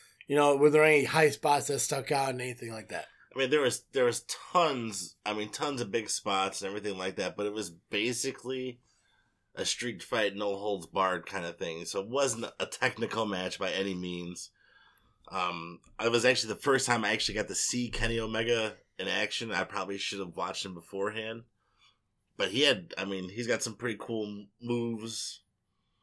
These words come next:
Speaker 2: But I just, I, I guess I was expecting a lot more from the match 'cause the, the hype was, the hype was real. I mean, it was built, built, built, built, and basically it was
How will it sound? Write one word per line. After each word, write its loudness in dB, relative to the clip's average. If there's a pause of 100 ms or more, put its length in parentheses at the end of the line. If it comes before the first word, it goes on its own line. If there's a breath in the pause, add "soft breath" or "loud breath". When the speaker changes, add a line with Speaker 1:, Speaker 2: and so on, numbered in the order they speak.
(560)
Speaker 2:
But -4
I 2
just, 0
I, 4
I 2
guess 0
I 4
was 0
expecting -2
a -4
lot 0
more -2
from -16
the -4
match -8
'cause -12
the, -12
the -4
hype 2
was, -6 (680)
the -12
hype 4
was -2
real. 0 (160)
I -8
mean, -8
it -2
was -8 (240)
built, -2
built, -2
built, 0
built, 0 (220)
and -6
basically 0
it 0
was -4